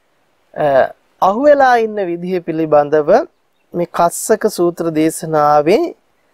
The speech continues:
ධර්ම කාරණාවක් පැහැදිලි කරන, මම ඒක චුට්ටක් පැහැදිලි කරන්නම්. බුදුරජාණන් වහන්සේ භික්ෂුන් වහන්සේලාට ධර්මයේ දේශනා කර කර ඉන්න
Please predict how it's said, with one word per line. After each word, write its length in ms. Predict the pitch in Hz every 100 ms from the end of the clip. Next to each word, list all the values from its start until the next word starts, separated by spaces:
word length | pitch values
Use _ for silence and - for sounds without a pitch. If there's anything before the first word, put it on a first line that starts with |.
| _ 165
ධර්ම 260 | 185 214
කාරණාවක් 800 | 202 196 180 175 170 165 156 151 -
පැහැදිලි 440 | - 147 143 143 143
කරන, 240 | - 190
මම 220 | 202 180
ඒක 220 | 170 165 165
චුට්ටක් 420 | 165 _ 202 214 _ -
පැහැදිලි 400 | 160 156 156 147
කරන්නම්. 640 | 139 127 117 123 185 320 _ _ _ _ _ _ _ _ _ _ _ _ _ _ _
බුදුරජාණන් 760 | - 180 233 240 233 220 196 170
වහන්සේ 600 | 165 175 180 - 196 208 190
භික්ෂුන් 420 | 156 - 196 185
වහන්සේලාට 840 | 175 160 160 156 165 151 151 - - 233 - _ _ -
ධර්මයේ 440 | 151 175 208 202
දේශනා 560 | 165 160 170 180 170 165
කර 180 | 156 151
කර 200 | 147 151
ඉන්න 260 | 147 139 170